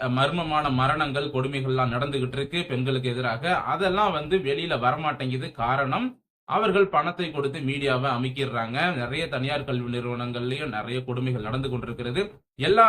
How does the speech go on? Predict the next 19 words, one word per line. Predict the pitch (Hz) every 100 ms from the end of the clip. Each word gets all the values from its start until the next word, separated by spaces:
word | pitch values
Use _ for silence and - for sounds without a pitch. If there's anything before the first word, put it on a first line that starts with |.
| 208
கொடுமைகளும் | 170 170 170 160 190 135
வெளியில | 143 175 165 120 120
வரணும் | 160 156 135 151 117 -
அப்படிங்கிறது | 104 127 123 120 131
தான் | 120
என்னுடைய | 123 127 123 120
எண்ணமும். | 123 131 180 123
இப்பவும் | - 170 214 214
நான் | 156 131
சொல்லிக்கிறேன், | 120 127 123 120 123 123 - _ _ _
தனியாரிடம் | 143 196 240 220 175 160 185 180
கல்வி | 139 165 170 131
இருப்பது | 131 - 123 147 110 117
ஆபத்து. | 147 139 - 123 117 92 _ _ _
கல்வி | 147 180 226 208 233
மற்றும் | 156 131 165 175
மருத்துவம் | 131 156 - - 117 - 123
இது | 123
ரெண்டையுமே | 131 185 214 196 180